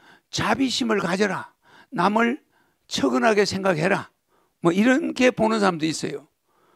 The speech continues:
어, 그것도 틀린 거야. 두 단어가 붙어 있을 뿐이지 서로 다른 뜻을 가지고 있다고 알아야 되는 거예요.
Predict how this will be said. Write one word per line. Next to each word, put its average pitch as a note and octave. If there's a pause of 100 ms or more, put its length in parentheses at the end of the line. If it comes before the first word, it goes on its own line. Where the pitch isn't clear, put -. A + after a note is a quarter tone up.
(200)
어, E3+
그것도 C#4
틀린 G3+
거야. - (1600)
두 B3+
단어가 G3+ (360)
붙어 C4
있을 A#3
뿐이지 F#3+ (300)
서로 B3 (100)
다른 F3+
뜻을 A#3+
가지고 D#3+
있다고 D#3+ (1500)
알아야 B3+
되는 F3
거예요. -